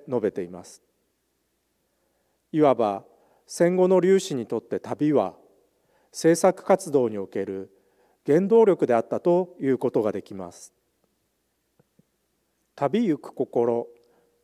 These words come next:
龍子が描いた日本の風景とタイトルを付けましたこの展覧会では、龍子が戦後取り組んだ西国巡礼や坂東巡礼、松尾芭蕉の奥の細道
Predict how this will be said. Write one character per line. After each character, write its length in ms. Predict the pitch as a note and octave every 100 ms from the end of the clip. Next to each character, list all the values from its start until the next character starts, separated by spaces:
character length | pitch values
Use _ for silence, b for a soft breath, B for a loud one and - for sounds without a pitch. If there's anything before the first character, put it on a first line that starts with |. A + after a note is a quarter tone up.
| -
龍 220 | F3+ G3
子 180 | - C#3+
が 120 | B2
描 300 | A#2 C3 B2
い 40 |
た 180 | - G2+
日 120 | A2 C3+
本 180 | F#3+
の 100 | G#3
風 260 | G3+ A3 G#3+
景 220 | - B2+
と 360 | - G#2+ G2 F#2+
タ 120 | E3
イ 80 | C#3
ト 80 | C3+
ル 80 | A2+
を 60 |
付 200 | G2+ -
け 20 | B2
ま 140 | B2
し 100 | -
た 140 | A2
こ 140 | - B2
の 100 | B2
展 220 | C3 C3
覧 180 | C3 B2+
会 180 | C3 B2+
で 120 | A#2+
は、 300 | G2+ G2 G2+ _ _ _ _ _ _ _ -
龍 180 | E3 E3+
子 160 | -
が 140 | B2 G#2+
戦 300 | - C#3 C#3+
後 100 | D3
取 220 | D3 C#3+
り 40 |
組 220 | - D3 B2+
ん 20 |
だ 260 | G2 F#2 - b b b
西 300 | - D#3+ D#3+
国 280 | E3 D#3+ D#3+
巡 300 | D3+ D3 C#3+
礼 280 | C#3 C3+ C3
や 280 | B2 B2+ B2 b b -
坂 220 | E3+ G3+
東 240 | D3 A2+ G2+
巡 240 | G2+ G2
礼、 340 | G2 G2 G2+ - _ _ _ _ _ _ _ _
松 280 | C#3 - A3
尾 80 | G3
芭 80 | A3
蕉 280 | - C3+
の 260 | G#2+ F2+ - _ b b
奥 200 | C3 - G3+
の 100 | G#3
細 300 | G#3+ -
道 100 | A3+